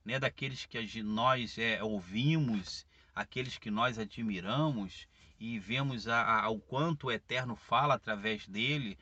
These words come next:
o quanto o Eterno dá revelações importantes, o quanto o Eterno age através dele, e, e, e, e o, o quanto há de sinais e maravilha através dessas pessoas,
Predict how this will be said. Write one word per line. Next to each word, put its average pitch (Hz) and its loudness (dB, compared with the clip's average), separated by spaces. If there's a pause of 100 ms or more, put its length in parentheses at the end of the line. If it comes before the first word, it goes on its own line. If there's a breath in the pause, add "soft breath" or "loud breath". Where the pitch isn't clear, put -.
(260 soft breath)
o 110 -8
quanto 147 -2
o 143 2
Eterno 123 -4 (200 soft breath)
dá 117 8
revelações 123 4
importantes, 117 -4 (200 loud breath)
o 117 -8
quanto 170 2
o 160 4
Eterno 139 0
age 143 8
através 123 -2
dele, 135 0 (440 loud breath)
e, 123 -8
e, 131 -4
e, 123 -4
e 117 -8 (180)
o, 127 -2
o 117 -6 (100)
quanto 160 0
há 139 6
de 143 -6
sinais 135 4
e 139 0
maravilha 135 4
através 113 0
dessas 123 -4
pessoas, 139 -2